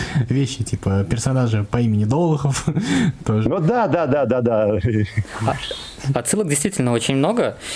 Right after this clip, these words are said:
Speaker 3: и я тут полностью соглашусь, что действительно в, ну, в возр-, в детском возрасте, либо подросткам, э, читается это всё, э, наверно, эм, <laughs>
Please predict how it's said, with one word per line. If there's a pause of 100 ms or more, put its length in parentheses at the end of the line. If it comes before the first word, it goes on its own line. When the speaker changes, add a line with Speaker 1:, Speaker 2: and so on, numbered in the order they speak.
(160)
Speaker 3:
и
я
тут
полностью
соглашусь,
что
действительно
в,
ну, (200)
в
возр-,
в
детском
возрасте, (260)
либо
подросткам, (260)
э,
читается
это
всё,
э,
наверно, (440)
эм,
<laughs>